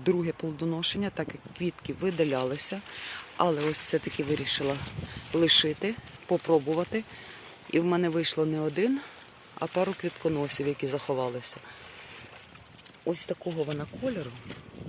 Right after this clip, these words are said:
Я не знаю, чи вона дозрівша, чесно кажучи. Ну, оцю зараз ще лишу. Ви бачите, тут я квітки пообривала.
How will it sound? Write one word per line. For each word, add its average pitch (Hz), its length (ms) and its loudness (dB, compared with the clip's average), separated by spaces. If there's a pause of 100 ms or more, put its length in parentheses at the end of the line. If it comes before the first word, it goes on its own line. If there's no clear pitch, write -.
(680)
Я 214 180 -2
не 214 160 2
знаю, 143 520 2
чи - 220 -2
вона 156 300 -2
дозрівша, 156 680 0
чесно 143 520 -2
кажучи. 120 420 -6 (1300)
Ну, 165 220 -2 (840)
оцю 180 380 2
зараз 143 260 -2
ще - 180 2
лишу. 156 420 0 (560)
Ви 170 100 -2
бачите, 151 320 2
тут - 200 -6
я 143 60 2
квітки - 420 -8
пообривала. 156 720 -2